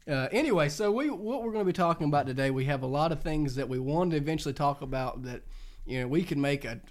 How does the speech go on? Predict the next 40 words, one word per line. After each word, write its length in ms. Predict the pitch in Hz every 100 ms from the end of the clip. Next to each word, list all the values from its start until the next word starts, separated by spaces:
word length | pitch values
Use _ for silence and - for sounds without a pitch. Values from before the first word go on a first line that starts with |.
| -
a 80 | 139
five-hour 540 | - 135 135 131 131
podcast, 720 | 123 131 127 - 131 123 - -
and 240 | 135 127
you 180 | 131 147
would 120 | 139
be 100 | 131
so 200 | 127 143
tired 260 | 135 135 135
of 60 | 123
hearing 260 | 127 127
us 120 | 127
that 80 | -
you'd 180 | 135 131
never 240 | 131 131
listen 260 | 127 123 127
to 60 | 127
the 100 | 127
second 280 | 175 147 -
one. 160 | - - - - - -
So 180 | - 175
we 120 | 190
don't 120 | 202
wanna 160 | 180 160
do 140 | 143
that. 300 | 135 127 -
We 100 | 147
want 240 | 135 135 -
to 80 | 131
make 220 | 127 127
sure 220 | - 139
that 240 | 127 123 123
we 140 | 123
are 120 | 123
courteous 400 | 120 135 131 127
with 120 | 131
your 120 | 123 123
time 300 | 123 123 120 - - - -
and, 360 | 131 123 123 123
uh, 200 | 120 123